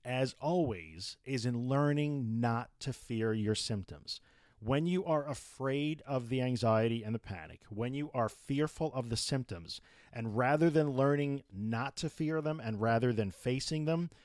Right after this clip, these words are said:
you would rather try and stop them from happening or try and run around them and avoid them somehow, you're, you're not gonna make any progress.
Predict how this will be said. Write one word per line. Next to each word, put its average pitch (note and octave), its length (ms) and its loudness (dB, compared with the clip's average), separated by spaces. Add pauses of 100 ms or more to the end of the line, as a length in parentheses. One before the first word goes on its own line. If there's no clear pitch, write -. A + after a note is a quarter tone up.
(180)
you B2+ 160 -2
would B2+ 160 0
rather C3 640 2 (140)
try - 220 -2
and A#2+ 120 -2
stop - 480 -4
them C3+ 160 -6
from C3+ 180 -6
happening B2+ 560 -4
or G#2+ 180 -6
try B2 280 -4
and A2+ 260 -2 (340)
run B2+ 300 4
around A#2 500 0
them D3 200 -2
and A2 100 -2
avoid A2 380 0
them C3+ 140 -4
somehow, D3 540 -4 (360)
you're, A#2 160 -2 (100)
you're G#2+ 200 -2
not A#2 280 0
gonna A#2 200 0
make G#2+ 200 -4
any G#2 120 -4
progress. F#2+ 640 -6